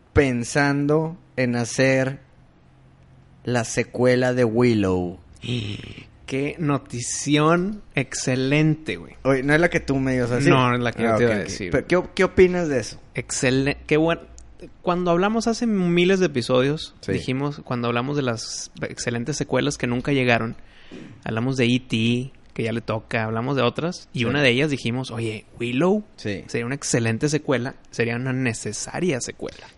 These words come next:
Speaker 1: No, y más ahorita con las gráficas que pueden
Speaker 2: No,
Speaker 1: hacer
Speaker 2: hombre,
Speaker 1: y,
Speaker 2: güey.
Speaker 1: y los efectos especiales en C G I.
Speaker 2: Oye, pero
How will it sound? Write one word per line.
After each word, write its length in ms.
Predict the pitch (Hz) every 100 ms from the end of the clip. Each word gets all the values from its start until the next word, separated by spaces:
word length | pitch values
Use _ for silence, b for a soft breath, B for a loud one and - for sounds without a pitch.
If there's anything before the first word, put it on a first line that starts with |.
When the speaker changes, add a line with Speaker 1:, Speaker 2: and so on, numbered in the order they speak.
| -
Speaker 1:
No, 160 | 135
y 120 | 101 101
más 280 | 101 95
ahorita 360 | 135 127 113 -
con 180 | - 127
las 140 | 98
gráficas 640 | 85 92 - 117 - 123 -
que 100 | -
pueden 300 | - 104 120
Speaker 2:
No, 120 | 120
Speaker 1:
hacer 200 | 139 -
Speaker 2:
hombre, 400 | 143 113 117 117
Speaker 1:
y, 240 | 113 110
Speaker 2:
güey. 120 | 95 107
Speaker 1:
y 40 |
los 180 | 104 -
efectos 400 | 101 101 - 123
especiales 540 | 123 - - 110 117
en 140 | 123 101
C 160 | 117
G 140 | 117 120
I. 360 | 107 107 113
Speaker 2:
Oye, 160 | 117 117
pero 320 | 123 113 117